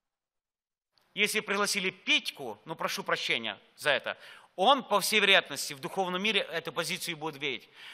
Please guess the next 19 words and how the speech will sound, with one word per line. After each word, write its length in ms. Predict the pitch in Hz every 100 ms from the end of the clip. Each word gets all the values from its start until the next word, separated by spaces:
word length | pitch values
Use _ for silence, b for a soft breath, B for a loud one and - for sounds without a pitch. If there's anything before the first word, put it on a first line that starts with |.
| B
Но 120 | 156
если 260 | 214 -
приглашаете 880 | 233 208 202 196 233 220 196 - 170 b b b b b b _ _ _
апостола 640 | - 170 240 233 - 185 160
Петра, 580 | 170 - 196 285 233 - - -
понимаете, 440 | - 175 147 120 -
да, 100 | 190
я 120 | 226
говорю, 200 | 160 131
или 240 | 139 170 147 - _
пастора, 460 | 196 185 - 113 98
священнослужителя, 1040 | - 160 185 175 - 208 202 165 113 - - _ _ _ _ _ _ _ B B B
который 240 | - 180 196
вы 100 | 196
стоите 320 | 226 226 220
перед 280 | 214 214 208
авторитетом, 560 | 196 202 196 190 160
вы 80 | 170
приглашаете 680 | 170 160 156 - 214 208 208